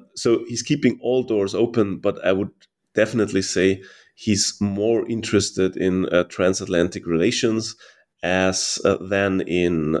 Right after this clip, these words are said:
um, in, in very close ties to Russia. I think, uh, as a Bavarian,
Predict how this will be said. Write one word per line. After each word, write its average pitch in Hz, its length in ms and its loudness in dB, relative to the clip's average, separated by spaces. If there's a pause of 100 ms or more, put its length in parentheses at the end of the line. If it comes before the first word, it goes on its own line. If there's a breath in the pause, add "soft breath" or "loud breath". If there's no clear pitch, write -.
um, 76 640 0
in, 76 320 -6
in 78 200 -14 (120)
very 92 240 2
close 80 320 -2
ties 85 320 0
to - 140 -16
Russia. 73 440 0
I - 40 -6
think, 92 300 2 (380 loud breath)
uh, 92 120 0
as 95 120 2
a 90 40 0
Bavarian, 90 800 0